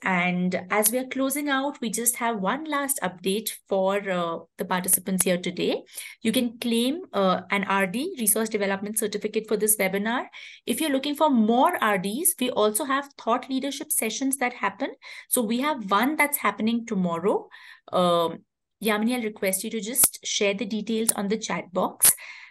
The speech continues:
And, uh, that's also a session for which you can claim a resource development certificate.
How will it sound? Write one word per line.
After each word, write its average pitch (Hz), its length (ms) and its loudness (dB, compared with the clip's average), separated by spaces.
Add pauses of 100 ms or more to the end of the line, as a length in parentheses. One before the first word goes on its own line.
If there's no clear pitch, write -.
(180)
And, 180 480 4
uh, 175 140 4
that's 202 280 0
also 220 420 4
a 233 80 2
session 220 640 0
for 214 160 -2
which 196 220 -2
you 196 80 -6
can 196 200 -6
claim 196 440 -2
a 190 80 2
resource 180 420 0
development 175 760 -4
certificate. - 800 -6